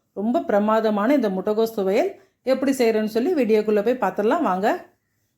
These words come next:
இப்ப பாத்தீங்கன்னா, நல்லா குட்டி குட்டியா இந்த அளவுக்கு நான் முட்டைகோஸ் கட் பண்ணி வச்சிருக்கிறேன். இந்த மாதிரி சின்னதா கட்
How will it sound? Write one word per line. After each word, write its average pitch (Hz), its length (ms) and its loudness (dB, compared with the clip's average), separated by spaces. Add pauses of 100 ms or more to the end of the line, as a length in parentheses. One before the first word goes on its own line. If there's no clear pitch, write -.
(360)
இப்ப 247 200 -2
பாத்தீங்கன்னா, 233 440 0
நல்லா 220 160 2 (100)
குட்டி 220 180 -2
குட்டியா 226 320 0
இந்த 208 140 2
அளவுக்கு 220 240 0
நான் 208 140 -2
முட்டைகோஸ் 214 440 -2
கட் 196 200 -4
பண்ணி 214 200 0
வச்சிருக்கிறேன். 196 480 -2 (320)
இந்த 247 140 -2
மாதிரி 285 220 0
சின்னதா 302 360 4
கட் 220 160 -2